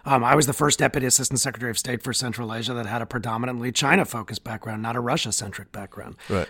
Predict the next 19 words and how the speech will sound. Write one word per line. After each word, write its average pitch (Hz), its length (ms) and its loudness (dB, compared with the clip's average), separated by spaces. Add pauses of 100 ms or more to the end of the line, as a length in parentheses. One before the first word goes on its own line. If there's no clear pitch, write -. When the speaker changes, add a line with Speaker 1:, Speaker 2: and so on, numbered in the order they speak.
Speaker 1:
And 131 120 -4
that's 131 180 4
because, 135 360 0
as 123 140 2
my 123 180 4
boss, 160 400 10
Condi 131 480 2
Rice, 139 440 4
the 123 100 -4
Secretary 127 340 -2
of 117 80 -4
State, 147 220 -2
said 151 180 2
to 175 80 0
me, 107 120 -4
she 120 120 -2
wanted 120 200 -2
me 120 120 -2
to 113 80 -4